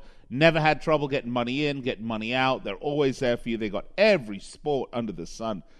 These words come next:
that you might be interested in. So, um, what's stopping you from heading over to bet online dot A G? And, uh, they will bonus you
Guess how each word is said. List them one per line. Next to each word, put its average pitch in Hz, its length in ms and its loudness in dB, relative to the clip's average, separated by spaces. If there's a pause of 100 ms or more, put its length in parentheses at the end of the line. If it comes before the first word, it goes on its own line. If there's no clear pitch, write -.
(200)
that 101 140 -6
you 131 180 -2
might 127 480 4
be 120 220 0
interested 107 500 -4
in. 82 300 -6 (960)
So, 123 600 2 (500)
um, 120 520 2 (440)
what's 156 400 2
stopping 170 360 2
you 110 240 0
from 110 200 -8
heading 127 260 0
over 123 240 2
to 117 160 -4
bet 120 220 -2
online 120 400 2
dot 110 240 -2
A 113 180 0
G? 131 400 -4 (400)
And, 127 560 2
uh, 127 220 6 (500)
they 135 240 0
will 147 220 0
bonus 185 640 4
you 98 460 -6